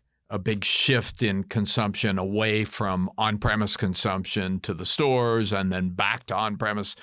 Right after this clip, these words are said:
consumption again. What does the future look like? As, as the C E O of A B InBev, what are you hoping to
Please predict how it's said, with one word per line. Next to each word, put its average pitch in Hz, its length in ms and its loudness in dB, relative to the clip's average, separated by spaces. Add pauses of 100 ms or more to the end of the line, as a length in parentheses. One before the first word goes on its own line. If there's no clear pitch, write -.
(340)
consumption 107 600 0
again. 98 400 -2 (480)
What 165 380 -2
does - 180 0
the 202 80 0
future 156 460 0
look 98 240 -2
like? 82 260 -4
As, 107 340 0
as 120 280 0
the 127 100 0
C 147 420 2
E 143 40 4
O 131 140 2
of 120 120 0
A 117 160 2
B 107 200 2
InBev, 104 540 0
what 131 300 0
are 185 60 2
you 135 320 2
hoping 120 600 0
to 98 300 -2